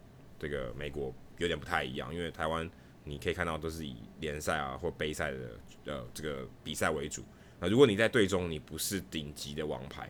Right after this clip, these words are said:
你可能出赛数不是很多，啊，你可能在这个一整个学年下来，可能出赛个十场，有点太少，你没什么实战经验。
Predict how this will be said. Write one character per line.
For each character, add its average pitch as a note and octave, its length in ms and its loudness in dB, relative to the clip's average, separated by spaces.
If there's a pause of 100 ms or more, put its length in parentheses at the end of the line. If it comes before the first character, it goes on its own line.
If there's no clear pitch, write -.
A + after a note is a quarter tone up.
你 F2 80 -6
可 A#2 80 0
能 F#2 120 2
出 G2+ 220 0
赛 G#2 220 6
数 D#2 320 -2 (420)
不 E2 100 -6
是 F#2 140 0
很 C2+ 120 -4
多， B1 140 -12 (680)
啊， - 120 -18 (100)
你 C#2+ 80 -10
可 D#2 80 -2
能 C#2 140 -4
在 D2 260 -2 (280)
这 - 120 -6
个 E2+ 60 2
一 G2 100 2
整 D#2 240 -2
个 C#2+ 60 -4
学 D#2 200 -4
年 D2+ 160 -4
下 D2+ 160 0
来， C2+ 100 -4
可 C2+ 80 -8
能 C#2 140 -6
出 D#2+ 180 -6
赛 D#2 200 0
个 B1 100 -8 (180)
十 - 360 -8
场， B1+ 180 -8 (680)
有 E2 80 -2
点 E2 40 -2
太 D#2+ 220 2
少， - 260 -4
你 D#2 120 -8
没 E2+ 100 -2
什 F2+ 100 -2
么 D2 140 -4
实 - 160 -4
战 D2+ 200 -4
经 C#2+ 220 -8
验。 C2+ 160 -8